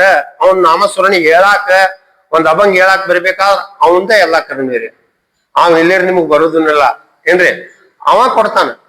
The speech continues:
ನೀವ್ ಪ್ರಯತ್ನಾರ ಮಾಡ್ಬೇಕಲ್ಲ ಆ ದೇವ್ರ ಬಾಗಲ್ದಾಗ ಹೋಗಾಕ.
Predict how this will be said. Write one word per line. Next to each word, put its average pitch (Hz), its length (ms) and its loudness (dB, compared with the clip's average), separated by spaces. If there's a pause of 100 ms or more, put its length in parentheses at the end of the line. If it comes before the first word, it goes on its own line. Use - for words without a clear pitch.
(180)
ನೀವ್ 233 180 0
ಪ್ರಯತ್ನಾರ 240 500 0
ಮಾಡ್ಬೇಕಲ್ಲ 214 480 0 (360)
ಆ 185 80 2
ದೇವ್ರ 214 340 2
ಬಾಗಲ್ದಾಗ 196 560 0
ಹೋಗಾಕ. 190 280 2